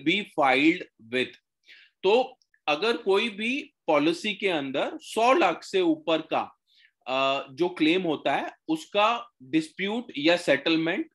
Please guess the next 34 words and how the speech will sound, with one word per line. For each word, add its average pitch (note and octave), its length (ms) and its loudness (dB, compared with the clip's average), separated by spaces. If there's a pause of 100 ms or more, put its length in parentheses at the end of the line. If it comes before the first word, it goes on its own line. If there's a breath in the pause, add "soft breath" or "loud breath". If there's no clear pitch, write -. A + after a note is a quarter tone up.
यानी C#3 300 -2
कोर्ट E3+ 420 0
में A#3 160 -6
कहां D3+ 300 -2
पर, F3 340 0 (380)
अ, C#3 220 2
वो C#3+ 220 0
अप्लाई C3+ 600 -2 (240)
किया D3 200 0
जा C3 180 -2
सकता C#3 280 -6
है, A3 80 0
कहां C3+ 240 -4
पर D3+ 200 -4
वो D#3+ 140 -4
कंप्लेंट C3+ 580 -6
की C3 120 -2
जा B2 160 2
सकती B2+ 360 -4
है? A3+ 180 -6 (280 loud breath)
तो E3+ 100 6
इसमें F#3+ 240 4
चार D#3+ 340 4
ऑप्शन E3+ 380 -2
दिए D#3+ 220 2
गए E3 140 -2
हैं, G3+ 220 -8 (580)
अ, C#3+ 80 2
डिस्ट्रिक्ट D3+ 560 0
फोरम, G3+ 380 0 (140)
नेशनल C3+ 400 -4
कमीशन, F3 640 -4 (100)
स्टेट D3+ 420 2
कमीशन, E3 580 2